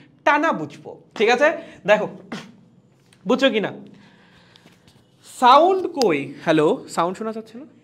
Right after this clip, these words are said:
দেখো সাউন্ড তো আছেই বেটা, ভয় পাওয়াই দিস কেন? বল ঠেলা বুঝছিস কিনা? বলে সাউন্ড কই? সাউন্ড আছে বেটা। <laughs> দেখো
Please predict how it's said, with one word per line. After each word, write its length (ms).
দেখো 260
সাউন্ড 320
তো 60
আছেই 260
বেটা, 240
ভয় 200
পাওয়াই 240
দিস 180
কেন? 180
বল 200
ঠেলা 260
বুঝছিস 400
কিনা? 200
বলে 220
সাউন্ড 380
কই? 420
সাউন্ড 280
আছে 200
বেটা। 240
<laughs> 60
দেখো 480